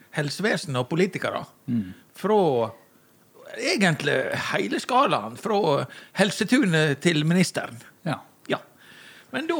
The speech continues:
Speaker 1: har dere karene brukt opp, eh, skalaen på helse, så da må jeg, eh,
Speaker 2: Helse til noen andre.
Speaker 1: <laughs> Helse til noen andre. Eh,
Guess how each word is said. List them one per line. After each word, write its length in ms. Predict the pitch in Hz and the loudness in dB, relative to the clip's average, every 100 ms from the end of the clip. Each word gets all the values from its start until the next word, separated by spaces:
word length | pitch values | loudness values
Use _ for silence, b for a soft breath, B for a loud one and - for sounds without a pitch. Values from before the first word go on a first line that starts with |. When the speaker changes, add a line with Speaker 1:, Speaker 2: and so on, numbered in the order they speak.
| 196 | 2
Speaker 1:
har 120 | 151 | 2
dere 260 | 139 135 294 | 0 -2 -2
karene 420 | - 220 214 185 | 2 2 2 2
brukt 320 | 160 175 - 277 | 0 -2 -2 -4
opp, 380 | 185 - _ | -4 -6 _
eh, 500 | 131 123 120 123 127 120 | 0 2 0 -4 -6 -6
skalaen 500 | 190 208 147 127 - | 0 2 2 0 -2
på 140 | 127 | -2
helse, 380 | 139 156 - 104 | -2 -2 -4 -6
så 140 | - 135 | -4 0
da 160 | 180 | 0
må 160 | 123 123 | 2 0
jeg, 200 | 185 156 | 2 2
eh, 400 | 143 131 123 120 117 _ _ _ - | 4 2 0 -6 -10 _ _ _ -6
Speaker 2:
Helse 280 | 120 131 | -4 -2
til 100 | 117 | 2
noen 220 | 131 127 120 | 4 4 2
andre. 260 | 120 120 | 2 -2
Speaker 1:
<laughs> 300 | 101 98 123 | -4 -6 -8
Helse 300 | - - - - | -8 -10 -14 -10
til 140 | - | -8
noen 260 | - 165 139 | -8 -8 -6
andre. 380 | 151 175 123 - B B B B B - | -4 -4 -6 -10 B B B B B -6
Eh, 240 | 175 175 | -4 -4